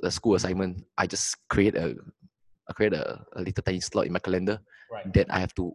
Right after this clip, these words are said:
Speaker 1: study it, I have to research it, and make a move. So, um, I think the pain was when I see that amount dangling in my bank account,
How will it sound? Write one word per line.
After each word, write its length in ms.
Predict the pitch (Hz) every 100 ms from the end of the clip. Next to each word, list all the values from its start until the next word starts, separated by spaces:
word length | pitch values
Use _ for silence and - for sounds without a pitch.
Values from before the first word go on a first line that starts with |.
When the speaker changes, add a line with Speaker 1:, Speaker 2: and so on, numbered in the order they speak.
| -
Speaker 1:
study 520 | - - 98 98 127
it, 80 | 135 - _ -
I 40 |
have 100 | 92
to 80 | 95
research 400 | 95 - 117 -
it, 120 | 120 - - 104
and 120 | 95
make 140 | 101
a 60 | 95
move. 340 | 95 92 - _ _ _ _
So, 380 | - 139 135 135 - _ _ _ _ _ _ - 120
um, 300 | 104 95 - _ -
I 60 | 113
think 160 | 185 175
the 60 |
pain 440 | - - 117 110 95
was 200 | 90 85
when 200 | 92 80
I 80 |
see 300 | 90 - 110
that 200 | 98 - -
amount 380 | 98 92 95 101 - _ 98
dangling 320 | 101 101 104
in 60 | 92
my 60 |
bank 260 | 87 92 98
account, 260 | - 95